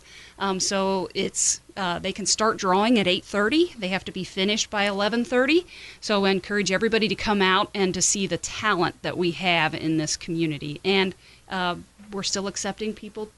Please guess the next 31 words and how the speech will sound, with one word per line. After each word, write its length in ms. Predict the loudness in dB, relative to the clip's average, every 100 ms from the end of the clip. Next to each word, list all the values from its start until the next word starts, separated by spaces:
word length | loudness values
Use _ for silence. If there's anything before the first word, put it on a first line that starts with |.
| _
to 360 | -10 -6 -6
register. 520 | -4 -4 -2 -4 -4 -4
So 180 | -4
if 140 | -4 -4
you 220 | -2 0
are 200 | 2 2
a 160 | 2 0 -6 -14 -6
middle 220 | 0 0
school 440 | 0 0 2 4
or 120 | 2
a 40 | 2
high 140 | 2
school 240 | 0 0 -2
student, 420 | 0 0 0 0
or 60 |
you 160 | 0 0
know 160 | 0 0
somebody 480 | -2 0 -2 -2
who 160 | -2 -2
has 300 | 0 0 -2
some 140 | -2
artistic 520 | -2 -2 -2 -2 -4 -4
talent 400 | 0 2 2 0
and 80 |
you 80 | -2
think 220 | 0 -2
this 180 | -2 -2
would 100 | -4
be 140 | -6 -8
for 180 | -6
them, 340 | -2 2 4